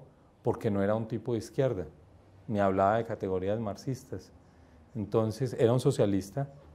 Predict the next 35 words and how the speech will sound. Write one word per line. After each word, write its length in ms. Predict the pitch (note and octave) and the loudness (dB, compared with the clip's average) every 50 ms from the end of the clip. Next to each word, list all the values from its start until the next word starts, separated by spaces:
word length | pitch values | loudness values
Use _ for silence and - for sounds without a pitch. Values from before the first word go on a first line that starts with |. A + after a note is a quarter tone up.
| - - _ _ _ _ _ - - - - | -20 -20 _ _ _ _ _ -20 -20 -6 2
pero 580 | - B2 B2+ B2+ C#3 C#3+ C#3 C#3+ D3+ D3+ - - | 6 6 8 8 8 8 8 8 6 2 -2 -2
perseguido 500 | A#2 G#2 F2 G2+ G2 F#2 G2+ G2+ A2 G#2+ | -2 -2 0 0 0 4 6 6 6 6
por 100 | - A2+ | 4 2
los 160 | G2+ F#2 - | 2 2 0
peronistas. 680 | - G#2+ F2 F#2 G2+ B2 C3+ C3+ - - G#2 F2+ - - - - - - | 0 0 2 2 2 2 0 -2 -2 -6 -8 -8 -8 -14 -20 -20 -20 -14
Entonces, 220 | - - G#2+ A2+ A2+ | -4 0 0 2 4
Romero 520 | B2+ A#2+ A2+ G#2+ G#2+ G#2 B2 C3 C#3 - - - - - - - _ - - _ - - | 4 4 4 2 2 2 0 0 -2 -6 -14 -20 -20 -20 -20 -20 _ -20 -20 _ -8 -2
enseñó 720 | B2+ G#2+ G#2+ - - G#2 G#2+ A2 A2 A2 A2 A2 A#2 C3 - - - - | 0 0 0 2 0 2 4 4 6 6 8 6 6 4 0 -8 -16 -10
muy 300 | - C#3 B2+ C3+ D3+ D3 | -4 0 4 6 6 6
pocos 420 | C#3+ D3 D3+ C#3+ C#3 C#3+ D3+ C#3+ C3 | 6 8 8 6 8 6 4 4 4
momentos 540 | C3 B2 A2 A2 G#2+ G#2+ G#2 - C3 A#2+ C3 | 4 2 4 4 2 2 0 -2 -4 -4 -2
en 80 | A#2+ | -2
la 80 | A2+ G#2+ | -2 -2
Universidad 380 | G#2 G2 G2 F#2 F#2 G#2+ G2 | -2 -2 -2 -4 -2 -2 -2
de 40 | G2 | 0
Buenos 300 | G#2+ A#2+ A#2+ A2+ G#2+ - | 0 -2 -2 -4 -2 0
Aires. 360 | A#2+ G#2 G2+ G2+ A2+ B2 - - - - - - _ _ - | 2 2 2 0 -2 -6 -10 -14 -20 -20 -20 -20 _ _ -6
Su 180 | - - G2 | 0 4 6
gran 400 | G2+ G2+ G2+ G2+ G#2 G#2 G#2 G#2+ | 8 8 8 6 6 4 2 2
desarrollo 540 | G#2 A2+ A#2 B2 G#2+ F#2+ F#2+ F#2 F#2 A2+ A#2+ | 4 4 4 4 4 6 4 4 4 4 4
docente 500 | A#2+ A2 F#2+ - G#2+ G2 F#2+ F2+ B2+ A2 | 4 2 2 2 -2 -2 -2 -2 -4 -4
fue 140 | - B2+ G#2+ | -2 -2 -2
en, 200 | G2+ G#2+ A2+ A2 - - - - - - | -2 -4 -6 -8 -10 -16 -20 -20 -12 -4
en 140 | B2+ A2 G#2+ | -2 0 0
La 180 | G#2 - - | 0 0 2
Plata 420 | - A#2+ A2+ G#2+ - - B2 C3 - - - - - _ - | 4 6 6 6 6 2 -2 -4 -4 -10 -20 -20 -20 _ -2
y 120 | - A2+ | 2 4
en 80 | G#2+ G#2 | 4 4
la 100 | G2+ G2+ | 4 2
Universidad 400 | G2+ G2+ G2 G2 F#2 - - G#2 | 0 0 0 0 -2 0 0 0
de 60 | G2 | 2
la 100 | A2 A#2 | 2 2
República 460 | G#2 G2 - - G#2 G2 A2 - A#2+ | 0 0 -4 -4 -6 -6 -6 -6 -6
de 60 | G#2+ G2 | -6 -6
Montevideo, 640 | F#2 F2+ F2 - G2+ F#2+ F#2+ G#2+ A#2+ B2 G#2 | -6 -8 -8 -6 -6 -4 -4 -4 -4 -4 -6